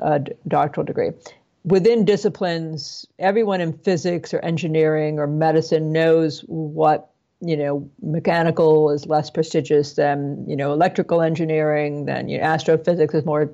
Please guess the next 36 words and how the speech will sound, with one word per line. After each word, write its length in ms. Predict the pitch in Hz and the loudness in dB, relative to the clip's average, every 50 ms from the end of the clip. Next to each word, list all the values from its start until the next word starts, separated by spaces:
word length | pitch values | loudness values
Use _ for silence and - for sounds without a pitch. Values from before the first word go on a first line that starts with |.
| - - | -8 -8
you 80 | 170 151 | -6 -6
know, 100 | 107 - | -4 -2
whatever. 340 | - 160 156 151 147 - - | 0 2 2 2 2 2 2
Everybody 340 | - 180 185 196 180 175 165 | 2 2 4 4 4 4 2
has 180 | 165 156 143 | 2 2 0
their 120 | 156 143 139 | -2 -6 -6
kind 180 | - 160 139 | -6 -8 -8
of 80 | 123 - | -8 -10
hierarchy. 760 | - - 160 151 151 151 - - - - 160 - 156 - _ _ _ _ - - _ _ _ _ _ _ _ _ _ _ | -6 -2 0 0 2 0 -2 -4 -6 -6 -6 -6 -6 -10 _ _ _ _ -20 -20 _ _ _ _ _ _ _ _ _ _
And 460 | - 165 165 165 160 160 160 165 160 | -2 0 2 2 2 2 0 0 0
so 80 | - 226 | 0 2
that 140 | 339 359 | 2 2
was 120 | 370 311 - | 2 2 0
something 340 | - 214 196 - 196 175 165 | 0 -2 0 0 0 0 0
that 120 | 156 156 | -2 -2
I 80 | 151 151 | -2 -2
had 160 | 165 160 143 | -2 -2 -2
to 60 | - | -4
kind 180 | - - 165 160 | -6 -4 -4 -4
of 120 | 156 135 | -4 -2
deal 240 | - 175 175 170 170 | -2 2 2 4 4
with, 100 | 165 156 | 4 2
especially 360 | 160 165 - 185 - - 170 | 2 0 -2 -2 -2 -2 -6
speaking 360 | 156 - - 208 190 - 190 175 | -6 0 0 0 0 0 -2 -4
at 60 | 160 | -2
a 20 | |
lot 160 | 156 156 156 | -2 -2 -4
of 60 | 156 151 | -4 -4
universities 560 | 156 151 147 151 156 156 - 185 175 170 165 - | -6 -4 -2 0 -2 0 0 -2 -4 -4 -4 -2
a 60 | 165 | -2
long 260 | 156 151 147 151 160 | 0 2 2 0 -2
time 260 | 151 - 160 156 156 160 | -2 -2 -2 -2 0 0
ago. 340 | 170 165 185 180 170 - - - - - _ _ _ _ _ _ _ _ | 0 2 2 2 2 0 -2 -8 -18 -20 _ _ _ _ _ _ _ _
And 100 | 196 202 | 2 2
again, 380 | 190 - 233 233 226 190 165 - | 4 4 4 4 4 2 0 -2
I, 220 | - 170 170 165 | 0 0 0 -2